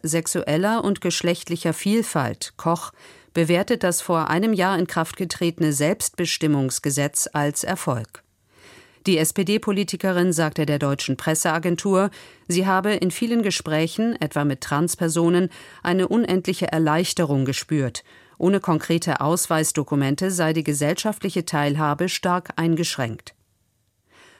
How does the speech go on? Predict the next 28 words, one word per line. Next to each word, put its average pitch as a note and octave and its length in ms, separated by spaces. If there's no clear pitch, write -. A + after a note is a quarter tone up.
Seit F3+ 320
dem A3 200
ersten G3+ 400
November G3+ 420
zweitausendvierundzwanzig E3+ 1400
können D#3 300
Menschen F#3 400
den C#3 180
Vornamen G3+ 720
und F#3+ 220
den G3 160
Geschlechtseintrag D#3 1160
beim E3 200
Standesamt D#3 760
per D3 240
Erklärung D#3+ 640
ändern D3 400
lassen. - 460
Laut D3+ 260
dem D3+ 140
Statistischen E3+ 640
Bundesamt G3 600
haben F#3+ 260
seither F3 500
mehr E3+ 280
als D3+ 240
zweiundzwanzigtausend E3 1200
Personen D#3 580